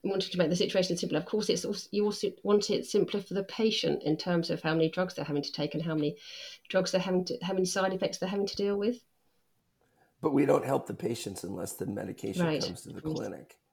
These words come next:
Speaker 2: So I think, I think patients are willing to put in the work, uh, to bring something to the clinic. So yes, simplicity matters, but, but clinical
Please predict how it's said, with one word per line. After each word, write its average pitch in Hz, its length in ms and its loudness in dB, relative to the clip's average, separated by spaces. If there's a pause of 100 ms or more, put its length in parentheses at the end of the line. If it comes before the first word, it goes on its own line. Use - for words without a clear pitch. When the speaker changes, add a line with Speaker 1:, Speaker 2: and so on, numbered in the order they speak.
(420)
Speaker 2:
So 107 460 2
I 131 80 4
think, 151 340 2
I 127 60 6
think 147 260 2
patients 127 480 2
are 104 80 0
willing 107 360 0
to 104 60 -4
put 104 280 -2
in 101 120 0
the 90 80 -4
work, 90 480 -4 (680)
uh, 95 320 0 (140)
to - 80 -2
bring 107 300 -2
something 107 480 -4
to 104 140 -6
the 92 100 -8
clinic. 107 500 -6 (320)
So 104 480 -4 (440)
yes, 131 320 4
simplicity 113 600 0
matters, 104 580 -4
but, 104 160 -6 (100)
but - 200 -6
clinical 160 480 0